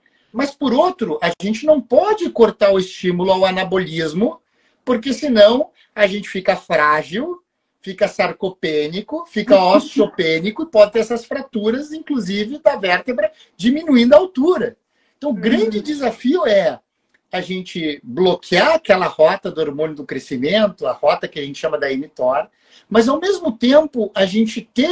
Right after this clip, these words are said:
Speaker 1: estímulos pró-anabolismo pra gente chegar bem na terceira idade, o que se associa a menor morbidade, menor risco de queda e de fratura.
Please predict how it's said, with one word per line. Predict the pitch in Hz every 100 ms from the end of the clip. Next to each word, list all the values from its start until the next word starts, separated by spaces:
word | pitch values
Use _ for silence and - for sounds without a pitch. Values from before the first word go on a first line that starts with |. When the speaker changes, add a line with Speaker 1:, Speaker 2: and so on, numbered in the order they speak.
| 381
Speaker 1:
estímulos | 339 - 226 220 214 185
pró-anabolismo | - 190 180 175 165 147 147 208 226 160 123 _ _ _ _
pra | 196 196
gente | 180 226 226 240
chegar | - 208 208 214
bem | 143 113 110 240 359 392 311 196 123 - _ _ _ _ _
na | 165 175 160
terceira | 175 160 196 180
idade, | 156 220 233 - - 127 208 _ _
o | 180
que | -
se | 214
associa | 208 220 - 196
a |
menor | 214 240 208 214
morbidade, | 214 220 220 285 262 247 254 208 147
menor | 143 151
risco | 151 165 - 170
de | 208
queda | 220 185 180 185
e |
de | 190 202
fratura. | 240 233 - 120 226